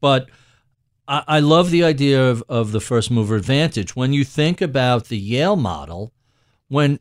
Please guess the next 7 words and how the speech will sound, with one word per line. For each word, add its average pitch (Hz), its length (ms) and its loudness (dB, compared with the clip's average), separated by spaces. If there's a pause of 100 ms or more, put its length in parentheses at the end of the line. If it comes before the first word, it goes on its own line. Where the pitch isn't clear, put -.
when 131 320 2
Swensen 156 680 -2
was 120 180 -2
first - 520 -4
allocating 113 720 -6
to 110 160 -10
these 101 280 -8